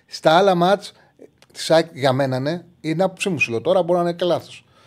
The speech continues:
Που εγώ την εκτιμώ πάρα πολύ την του για το Αλμέιδα και μου αρέσει και πάρα πολύ η αεκ και, ε, πιστεύω ότι η αεκ στα καλά της είναι καλύτερη από τους υπόλοιπους. Αν η αεκ βρεθεί σε φόρμα. Αυτό που της έλειψε και πρέπει να βάλει ο Αλμέιδα, αν θέλει να πετύχει και στην Ευρώπη,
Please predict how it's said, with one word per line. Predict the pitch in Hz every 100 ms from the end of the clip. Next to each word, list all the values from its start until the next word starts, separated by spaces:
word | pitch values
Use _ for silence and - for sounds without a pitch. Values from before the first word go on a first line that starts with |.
| _ _
Που | 160
εγώ | 156
την | 196 185
εκτιμώ | 180 175 190
πάρα | 202 196
πολύ | 139 120 104
την | 113 110
του | 113
για | 113
το | 110
Αλμέιδα | 110 117 123 160
και | 170 165
μου | 151
αρέσει | 160 180
και | 165
πάρα | 180 175
πολύ | 170 156
η | 147
αεκ | 185 185
και, | 180 165 - _ _ _ - - - -
ε, | 156 156 143 135
πιστεύω | 135 - 185 196
ότι | 175
η | 165
αεκ | 185 190 - - _ _ _
στα | - -
καλά | 127 139 156 165
της | 220 220 - -
είναι | 175 180
καλύτερη | 175 175 147
από | 113
τους | 110
υπόλοιπους. | 120 104 98 - - _ _ _ _ -
Αν | 143
η | 139
αεκ | 143
βρεθεί | 131 127
σε | 127
φόρμα. | 120 113 104 - - - -
Αυτό | 127 - 202
που | 196 208
της | -
έλειψε | 165 160 - 175
και | 156
πρέπει | 170 160
να | 156
βάλει | 147 143
ο |
Αλμέιδα, | 131 123 127 120
αν | 120
θέλει | 127 123
να | 120
πετύχει | 117 117 120 113
και | 131
στην | 123
Ευρώπη, | 110 98 117 170 190